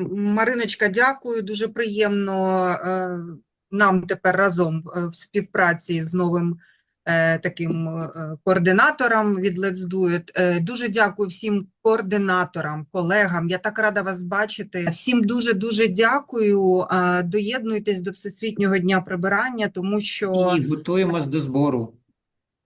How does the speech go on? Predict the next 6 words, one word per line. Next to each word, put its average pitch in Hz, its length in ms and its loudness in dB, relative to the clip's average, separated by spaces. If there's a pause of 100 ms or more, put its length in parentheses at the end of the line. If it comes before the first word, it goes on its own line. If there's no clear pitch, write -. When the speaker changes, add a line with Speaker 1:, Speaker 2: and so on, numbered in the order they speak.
Speaker 1:
Е, 175 160 -8
так, 170 280 2
дев'ятнадцятого 180 760 -2
числа 180 360 -2
ми 175 140 2
зустрічаємося. 190 1040 -2